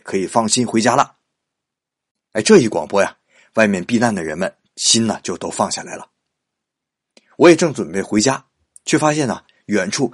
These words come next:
还是不断的有警笛声传来，此起彼伏的。我以为有别的地方着火了呢，没想到啊，警笛声是越来越大，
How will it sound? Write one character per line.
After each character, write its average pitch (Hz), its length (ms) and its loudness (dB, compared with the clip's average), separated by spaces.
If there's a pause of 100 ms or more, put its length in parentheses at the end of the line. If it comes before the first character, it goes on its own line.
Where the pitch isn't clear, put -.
(140)
还 - 260 -4
是 160 140 2
不 101 160 -10
断 139 160 0
的 98 80 -6
有 101 120 0
警 - 220 -6
笛 107 160 -6
声 113 160 -4
传 95 160 -8
来， 87 180 -8 (320)
此 131 280 2
起 127 120 2
彼 98 200 -6
伏 - 160 -8
的。 - 180 -6 (880)
我 170 140 8
以 - 20 6
为 196 140 8
有 165 100 2
别 101 180 -4
的 165 120 0
地 147 120 -6
方 104 120 -8
着 98 160 -2
火 69 180 -8
了 80 80 -10
呢， - 140 -12 (420)
没 - 140 -2
想 95 120 -2
到 98 140 2
啊， - 140 -8 (180)
警 90 220 -8
笛 110 100 0
声 113 160 0
是 101 220 -8
越 131 240 4
来 - 160 -8
越 90 120 -4
大， 85 220 -4